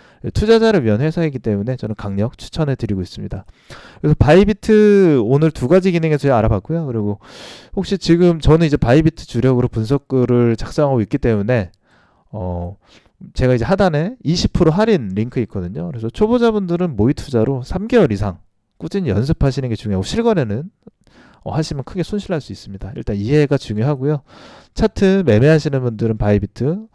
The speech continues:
제가 하단에 링크 남겨드릴 테니까 제 쪽으로, 어, 주소 변경하시거나 십오 프로에서 이십 프로 이제 제 비트코인 가이드 회원님들만, 어, 육 개월 동안 이십 프로 할인 적용되시고 이후에는 이제 십오 프로,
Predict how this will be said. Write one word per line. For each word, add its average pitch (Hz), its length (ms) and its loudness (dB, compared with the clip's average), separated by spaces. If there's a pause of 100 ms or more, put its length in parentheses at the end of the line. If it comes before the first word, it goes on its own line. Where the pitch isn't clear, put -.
(300)
제가 104 240 -8
하단에 170 340 2
링크 113 240 -2
남겨드릴 101 420 -2
테니까 143 680 -8
제 101 120 -12
쪽으로, 107 600 -4 (400)
어, 98 320 -14 (520)
주소 139 480 0
변경하시거나 127 920 -2
십오 247 240 -2
프로에서 202 320 2
이십 143 280 0
프로 120 360 0 (120)
이제 120 140 -4
제 110 240 -2
비트코인 - 540 -2
가이드 107 240 0
회원님들만, 127 760 -2 (600)
어, - 100 -8
육 110 140 -10
개월 165 180 4
동안 113 720 -2
이십 - 220 -8
프로 120 160 -4
할인 139 420 -6
적용되시고 110 840 -6
이후에는 104 480 -2
이제 95 100 -6
십오 107 240 -4
프로, - 300 -8